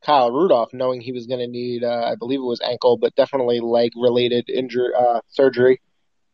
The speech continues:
So I'd love to see them at least kick the tires on DeCastro, and if he doesn't have to retire, and if he can come back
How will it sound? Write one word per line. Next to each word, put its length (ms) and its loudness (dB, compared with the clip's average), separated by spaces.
So 520 4
I'd 320 4
love 580 2
to 120 -12
see 160 -8
them 160 -2
at 120 -6
least 280 -8
kick 180 -6
the 80 -8
tires 380 2
on 120 0
DeCastro, 680 4
and 80 2
if 100 2
he 140 -6
doesn't 360 2
have 240 0
to 120 -2
retire, 480 4
and 140 0
if 80 -8
he 100 -6
can 300 -6
come 240 -4
back 180 2